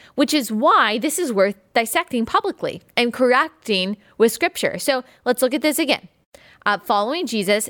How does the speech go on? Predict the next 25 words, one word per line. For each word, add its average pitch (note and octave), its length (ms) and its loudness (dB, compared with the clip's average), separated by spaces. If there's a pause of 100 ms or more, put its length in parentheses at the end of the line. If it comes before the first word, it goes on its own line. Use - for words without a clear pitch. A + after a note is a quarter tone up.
(140)
doesn't G#3+ 400 0
change B3 320 -2
you F#3 120 0
into F#3 120 -4
something F#3 440 -2
else. E4 200 -2
It C4+ 80 -4
reveals A3+ 1080 2 (500)
who G4 80 2
you've F4 260 2
been G#3 220 2
all B3+ 340 4
along. C4 300 2
What A3+ 160 2
would E4+ 80 -2
it F4 180 -2
be B3 200 2
like G#3 560 2
to A#3+ 120 -2
see E4 420 0
the D#4 100 0
you G#3 440 4
that B3 300 -2
God E4+ 340 2
sees? - 720 -4